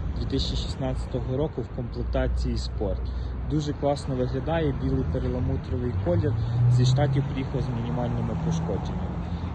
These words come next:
По кузову зауважень жодних немає, все гарненько, комплектація дуже крутезна. На ось такі крутезні легкосплавні диски, на зимовій гумі, безключовий доступ на всіх дверях, асистент сліпих зон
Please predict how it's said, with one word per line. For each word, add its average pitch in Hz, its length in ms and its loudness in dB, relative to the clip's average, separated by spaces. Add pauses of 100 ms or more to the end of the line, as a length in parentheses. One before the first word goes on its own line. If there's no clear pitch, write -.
(160)
По 139 80 2
кузову 123 460 0
зауважень 127 640 0
жодних 117 380 -2
немає, 151 440 -2
все 139 240 -2
гарненько, 131 680 -2
комплектація 127 760 0 (100)
дуже 117 300 2
крутезна. 156 640 -2 (380)
На 117 80 0
ось 117 80 -2
такі - 320 -6
крутезні 120 460 -2
легкосплавні 110 680 -2
диски, 143 440 0
на 117 120 -4
зимовій 110 520 -4 (100)
гумі, 160 280 -2 (460)
безключовий 123 720 -2 (120)
доступ 117 420 -2 (120)
на 117 80 -2
всіх 110 420 -4
дверях, 131 500 2 (960)
асистент 127 640 0
сліпих 113 520 -4
зон 107 280 -2